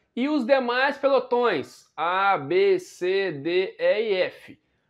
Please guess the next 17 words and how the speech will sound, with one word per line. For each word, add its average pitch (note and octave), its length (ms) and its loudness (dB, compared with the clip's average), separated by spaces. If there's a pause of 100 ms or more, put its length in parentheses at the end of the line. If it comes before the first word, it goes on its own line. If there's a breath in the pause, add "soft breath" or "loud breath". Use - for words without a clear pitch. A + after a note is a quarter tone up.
às E3+ 680 -2
seis B3 600 4
horas A3+ 260 6
da A#3 80 0
manhã. A3 380 0 (960)
Não G#3 480 6
se C#4+ 160 -6
atrase, A#3 680 2
hein? C4+ 340 -4
Chegue A#3 480 0
cedo A3+ 540 0
pra - 160 -2
se A#3 120 -10
posicionar G#3+ 800 -2
os F#3 140 -4
pelotões F#3 560 -2
direitinho, G3 680 -4